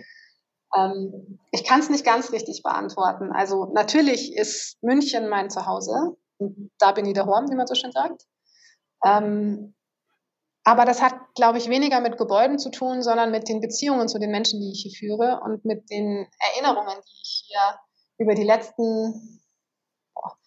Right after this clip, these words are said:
ich glaube, über die letzten dreißig Jahre in etwa gesammelt habe.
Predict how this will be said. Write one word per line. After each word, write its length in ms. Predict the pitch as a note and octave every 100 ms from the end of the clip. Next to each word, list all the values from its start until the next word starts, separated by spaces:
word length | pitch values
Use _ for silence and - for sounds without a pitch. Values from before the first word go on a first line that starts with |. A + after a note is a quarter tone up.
| - - _
ich 80 | -
glaube, 400 | G#3 G#3 A3+ A3+ - _ _ _
über 140 | A3
die 80 | G#3
letzten 320 | G#3+ A3 -
dreißig 420 | G3+ G#3+ B3 A#3+ -
Jahre 240 | G3+ A#3
in 80 | G3
etwa 280 | F#3 - G3
gesammelt 440 | F#3 G#3 B3 -
habe. 440 | - - A#2 C4